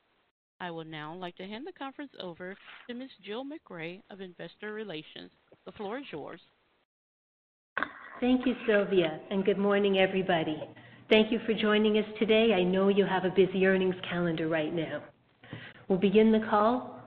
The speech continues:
Speaker 2: with remarks from Yousry Bissada, President and Chief Executive Officer,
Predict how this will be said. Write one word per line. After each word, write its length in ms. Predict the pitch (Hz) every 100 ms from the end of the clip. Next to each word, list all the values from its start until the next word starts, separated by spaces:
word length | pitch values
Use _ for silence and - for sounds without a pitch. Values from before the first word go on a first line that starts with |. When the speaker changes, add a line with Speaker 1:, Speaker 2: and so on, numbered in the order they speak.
| -
Speaker 2:
with 200 | 196 190
remarks 340 | 190 185 180 180
from 120 | 185
Yousry 360 | 180 180 180 180
Bissada, 560 | 175 - 202 208 226 -
President 440 | 180 175 180 170
and 100 | 165
Chief 200 | 190 180
Executive 560 | 165 190 202 208 220 208
Officer, 500 | 208 208 - 240